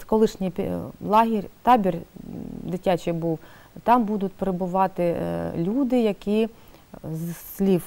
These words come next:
окупаційної влади, будуть відновлювати нам газопостачання. А чого нам його відновлювати? Воно ж тут зруйну-, у нас газопостачання, трубопровод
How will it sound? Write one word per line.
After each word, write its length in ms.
окупаційної 680
влади, 380
будуть 340
відновлювати 600
нам 180
газопостачання. 880
А 60
чого 280
нам 160
його 180
відновлювати? 480
Воно 240
ж 120
тут 120
зруйну-, 520
у 80
нас 300
газопостачання, 1000
трубопровод 760